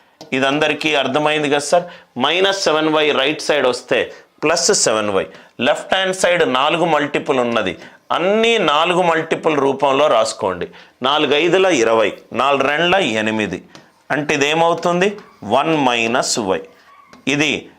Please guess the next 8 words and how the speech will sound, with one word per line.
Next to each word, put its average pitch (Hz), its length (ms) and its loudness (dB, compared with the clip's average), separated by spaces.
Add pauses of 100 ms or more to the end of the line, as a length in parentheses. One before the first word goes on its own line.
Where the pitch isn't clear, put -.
(600)
ఫోర్ 165 240 4
మల్టిపుల్, 170 600 0
ఇది 131 160 0
ఫోర్ 151 320 2
మల్టిపుల్, 160 560 0
ఇది 123 140 0
ఫోర్ 127 300 0
మల్టిపుల్. 107 560 -2